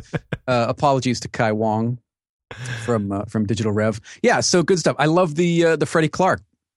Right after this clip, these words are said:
turn to clear vision of the little, the little, uh, uh, viewing apparatus.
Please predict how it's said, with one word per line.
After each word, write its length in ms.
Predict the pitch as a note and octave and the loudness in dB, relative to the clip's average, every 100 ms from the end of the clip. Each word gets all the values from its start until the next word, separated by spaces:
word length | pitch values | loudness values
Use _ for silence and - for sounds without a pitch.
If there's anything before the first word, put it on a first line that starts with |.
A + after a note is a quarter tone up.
| - | -2
turn 220 | E3 E3 | 0 2
to 80 | D#3 | 0
clear 240 | - D#3 | 0 0
vision 400 | B2+ D3 F3 F3 | 2 2 0 0
of 140 | - B2 | -2 0
the 80 | |
little, 280 | C3+ C#3+ C3+ | 2 2 2
the 140 | B2+ C3 | 0 0
little, 320 | C3+ C3 C3+ | 2 0 2
uh, 380 | B2+ A#2+ A#2 - | 2 4 2 0
uh, 180 | B2 A2 | 0 0
viewing 540 | A2+ C#3+ D#3 E3 E3 - | 2 2 4 2 -2 -2
apparatus. 680 | D3+ D3+ D3+ E3 F#3 - | -2 2 2 0 -2 -8